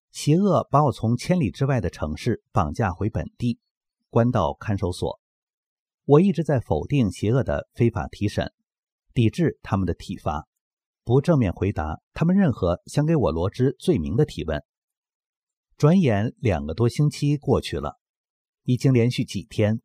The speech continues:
没有非法提审我了。在监号里，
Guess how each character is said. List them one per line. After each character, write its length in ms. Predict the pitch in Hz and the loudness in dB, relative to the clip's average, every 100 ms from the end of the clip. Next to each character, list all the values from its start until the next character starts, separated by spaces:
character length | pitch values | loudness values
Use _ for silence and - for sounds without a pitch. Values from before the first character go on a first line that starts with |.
| _ | _
没 140 | 143 | 2
有 100 | 160 | 2
非 220 | - 160 | 2 -2
法 260 | 127 73 - | 0 -4 -6
提 200 | - 107 | -10 -4
审 240 | 117 101 131 | -2 0 -2
我 140 | 71 | -4
了。 240 | 60 - _ _ _ _ _ _ _ _ | -6 -10 _ _ _ _ _ _ _ _
在 280 | - 104 98 | -2 0 0
监 200 | 98 113 | 0 -2
号 180 | - 85 | 0 -2
里， 240 | 80 82 | -2 -8